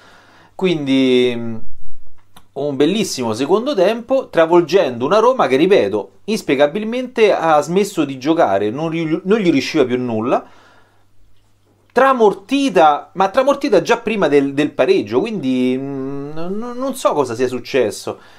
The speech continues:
Un atteggiamento veramente sbagliatissimo nel secondo tempo. Non so se era stanchezza, ma non credo, perché fino all'ultimo secondo del primo tempo mi sembrava una Roma che ci stesse dentro la partita.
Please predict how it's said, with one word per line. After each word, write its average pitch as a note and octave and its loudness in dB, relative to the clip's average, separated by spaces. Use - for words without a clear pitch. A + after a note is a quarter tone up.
Un A3 -4
atteggiamento B3+ -2
veramente F#3 0
sbagliatissimo F3 -2
nel C3 -4
secondo B2+ -2
tempo. G2 -8
Non G3 -4
so B3+ 0
se D#3+ -2
era B2 4
stanchezza, - -6
ma G2+ -6
non A3+ -10
credo, C4+ -2
perché - -8
fino F#3+ 0
all'ultimo D#3 -2
secondo D3 2
del A#2+ -2
primo C3 -6
tempo F#3+ -2
mi A2 -6
sembrava B2 0
una A#2+ 0
Roma B2+ 0
che F#3+ -6
ci - -10
stesse - -2
dentro A#2 -6
la C3 6
partita. A#3 -6